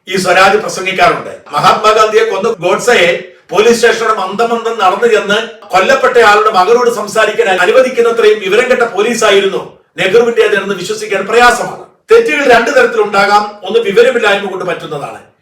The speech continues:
ആവേശം കൊണ്ടും ദുരുദ്ദേശം ഉണ്ടായില്ല. സ്വരാജിന്റെ തെറ്റുകൾ അങ്ങനെ ദുരുദ്ദേശത്തോടെ ഒന്നുമില്ല. ഹോട്ട് ഡോഗിനെ ഒരാൾ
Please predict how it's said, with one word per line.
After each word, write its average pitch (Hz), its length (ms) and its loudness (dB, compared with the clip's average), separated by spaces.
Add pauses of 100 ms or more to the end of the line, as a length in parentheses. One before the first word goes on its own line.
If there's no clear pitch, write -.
(160)
ആവേശം 185 480 0
കൊണ്ടും 123 340 -18 (180)
ദുരുദ്ദേശം 214 520 0
ഉണ്ടായില്ല. - 460 -8 (300)
സ്വരാജിന്റെ 208 480 2
തെറ്റുകൾ 202 480 -2
അങ്ങനെ 202 460 -6
ദുരുദ്ദേശത്തോടെ 185 920 -2
ഒന്നുമില്ല. 156 560 -12 (360)
ഹോട്ട് - 340 2
ഡോഗിനെ 208 400 2
ഒരാൾ 185 280 2